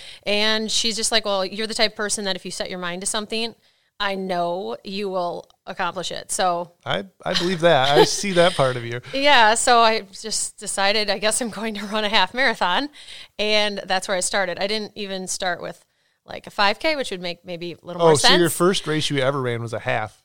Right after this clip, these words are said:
Speaker 1: Yeah.
Speaker 2: Oh, okay. Wow.
Speaker 1: Yeah, first race ever. But I had from June till October to train. So I thought, "Well,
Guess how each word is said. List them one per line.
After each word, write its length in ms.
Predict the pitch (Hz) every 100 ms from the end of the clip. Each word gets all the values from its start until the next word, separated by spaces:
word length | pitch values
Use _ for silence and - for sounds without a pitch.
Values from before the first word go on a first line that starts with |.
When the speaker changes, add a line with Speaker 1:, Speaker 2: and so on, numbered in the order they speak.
| -
Speaker 1:
Yeah. 300 | 220 370 381
Speaker 2:
Oh, 180 | 202 185
okay. 320 | 185 127 131 -
Wow. 100 | 120
Speaker 1:
Yeah, 260 | 330 - -
first 320 | 285 285 -
race 320 | 247 233 240
ever. 340 | 220 202 214 208
But 220 | 214 214
I 80 | 226
had 340 | 240 220 214
from 240 | 226 202
June 340 | 196 196 185 196
till 140 | 208
October 340 | 202 202 185 190
to 80 | 226
train. 340 | 190 180 226
So 140 | -
I 80 | 185
thought, 300 | 180 175 -
"Well, 300 | 170 139 147